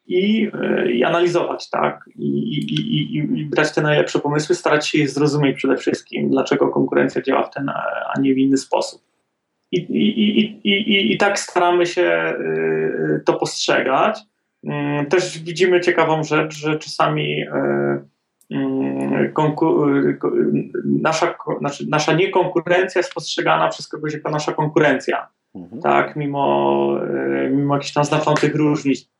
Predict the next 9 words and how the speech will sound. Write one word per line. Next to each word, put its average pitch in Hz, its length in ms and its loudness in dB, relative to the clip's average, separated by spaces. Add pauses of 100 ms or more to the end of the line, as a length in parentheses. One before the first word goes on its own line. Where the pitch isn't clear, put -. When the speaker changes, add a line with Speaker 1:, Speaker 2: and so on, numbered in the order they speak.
(100)
Speaker 1:
Oczywiście 156 220 0
to - 80 0
są - 420 -4
właśnie 151 580 0 (180)
niuanse, 160 440 2
o 156 60 0
których, 151 420 -2 (600)
o, - 160 -6
e, 73 40 -6